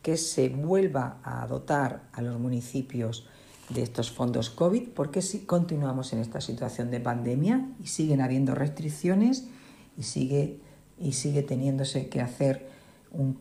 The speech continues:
un gasto superior al habitual, eh, en materia de sanidad, educativa y en otros, y en materia de higiene y desinfección, y por tanto la situación, aunque haya mejorado,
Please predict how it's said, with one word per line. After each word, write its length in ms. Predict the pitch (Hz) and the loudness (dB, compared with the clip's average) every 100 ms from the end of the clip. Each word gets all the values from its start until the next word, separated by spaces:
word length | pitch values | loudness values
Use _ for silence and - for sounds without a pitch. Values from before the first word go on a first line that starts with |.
| - | -4
un 120 | 160 | 2
gasto 520 | 185 196 - 151 160 | 4 2 0 0 0
superior 680 | 165 - 139 131 139 135 135 - | -6 -6 -4 0 2 2 0 -6
al 160 | 123 123 | -4 -2
habitual, 580 | 131 131 151 147 170 - - - - - | -2 -2 0 0 -2 -8 -20 -20 -20 -10
eh, 140 | 135 117 | -6 -4
en 60 | |
materia 380 | 120 117 127 120 | -4 -4 -4 -6
de 40 | 113 | -6
sanidad, 480 | 120 117 143 151 | -2 0 0 0
educativa 680 | 147 143 151 135 156 160 170 135 | -2 -2 -4 -2 -2 -2 -6 -4
y 120 | 117 | -4
en 100 | 120 | -2
otros, 560 | 117 117 117 117 - - - - - | -4 -2 -2 -4 -8 -16 -20 -18 -4
y 60 | |
en 100 | 117 | -2
materia 400 | 117 113 127 127 | 0 0 0 0
de 60 | 120 | 0
higiene 400 | 113 - 123 123 | -4 -2 -2 0
y 40 | 117 | -2
desinfección, 840 | 117 120 120 117 - 208 247 - - - - | -4 -6 -4 -4 4 4 4 0 -16 -18 -8
y 120 | 175 | 0
por 160 | 202 | 0
tanto 360 | - 170 151 202 | 0 -6 -2 0
la 140 | 160 | 0
situación, 720 | 151 180 160 151 185 190 226 170 | -2 -2 -2 -2 -2 -2 -2 0
aunque 240 | 151 147 | 0 2
haya 160 | 139 139 | 2 4
mejorado, 520 | 139 - 151 175 | 2 2 0 2